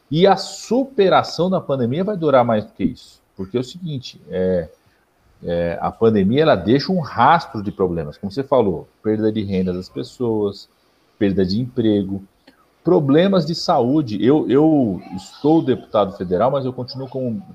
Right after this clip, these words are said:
trabalhando como médico, professor universitário, atendo pacientes junto com os alunos na periferia de Campinas, na periferia de São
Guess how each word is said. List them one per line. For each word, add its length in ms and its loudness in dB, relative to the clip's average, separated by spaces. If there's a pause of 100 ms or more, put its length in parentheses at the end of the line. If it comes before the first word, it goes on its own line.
trabalhando 380 0
como 240 -4
médico, 500 -2
professor 300 -14
universitário, 1080 0
atendo 560 -4
pacientes 680 -6
junto 220 -10
com 140 -12
os 80 -10
alunos 520 -2 (580)
na 140 -2
periferia 640 0
de 100 -2
Campinas, 560 -2
na 120 0
periferia 480 -2
de 120 -14
São 160 -6